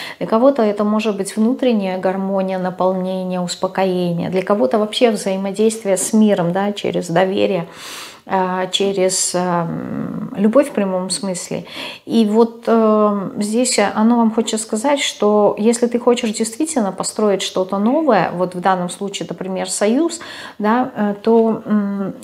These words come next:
сбрось всё лишнее, да, не иди в новое с грузом старого, сбрось, оставь его, иди налегке. Вот как будто бы с чистого листа, забудь, да, то есть иначе, ну, не получится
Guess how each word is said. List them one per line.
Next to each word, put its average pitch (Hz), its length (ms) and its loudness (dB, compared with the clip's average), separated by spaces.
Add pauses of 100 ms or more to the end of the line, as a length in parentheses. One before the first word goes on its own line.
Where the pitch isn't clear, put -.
(140)
сбрось 269 340 2
всё - 220 -4
лишнее, 180 520 -6
да, 226 180 0
не 254 320 8
иди 247 400 2
в 196 220 -4
новое 220 480 4
с 180 500 -4
грузом 220 380 0
старого, 185 640 -2 (260)
сбрось, 202 500 4
оставь 269 560 2
его, 165 280 -4 (1040)
иди 220 260 4
налегке. 208 600 4 (540)
Вот 226 200 2
как 240 160 2
будто 240 200 0
бы 220 100 0
с 220 80 -4
чистого 226 420 -2
листа, 208 420 -2
забудь, 180 600 -2
да, 226 240 -6
то - 160 -10
есть - 240 -12
иначе, 220 600 0 (1600)
ну, 294 160 10
не 285 140 8
получится 208 840 0